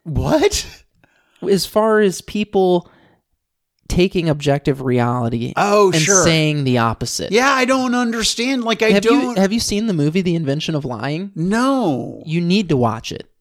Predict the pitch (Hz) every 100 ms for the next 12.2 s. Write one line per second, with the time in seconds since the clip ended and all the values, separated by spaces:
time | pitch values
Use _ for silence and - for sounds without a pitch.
0 | _ _ _ _ - 151 - 175 165 151
1 | 151 170 190 170 151 139 135 127 123 -
2 | 127 127 127 120 90 - - - _ 170
3 | 185 190 180 165 156 147 135 - - -
4 | - 185 202 156 196 302 330 381 349 277
5 | 175 - _ - - 175 170 165 147 -
6 | - 156 190 214 196 151 123 - - -
7 | 151 202 196 190 175 160 147 151 139 -
8 | 143 143 - 127 76 - - _ - _
9 | - - 165 143 127 - 180 175 147 120
10 | _ 127 123 107 131 156 185 202 - -
11 | - 156 143 139 143 131 120 - 190 135
12 | 127